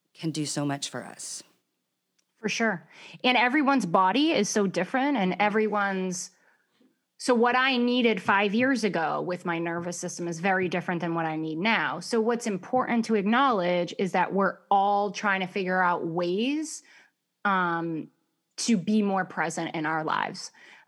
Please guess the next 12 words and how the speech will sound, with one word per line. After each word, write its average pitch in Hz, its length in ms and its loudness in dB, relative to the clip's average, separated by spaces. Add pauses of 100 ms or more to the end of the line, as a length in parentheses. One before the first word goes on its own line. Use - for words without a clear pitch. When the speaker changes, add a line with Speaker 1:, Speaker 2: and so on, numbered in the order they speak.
Speaker 1:
Yeah. 202 460 4
Speaker 2:
Um, 190 160 0 (180)
and 208 720 2 (300)
that 208 400 2 (260)
i-, 123 180 -6 (100)
the 208 200 2
whole 254 460 4
goal 214 400 2
is 196 140 -8
to - 160 -8
explore. - 840 -8 (240)
So 202 540 0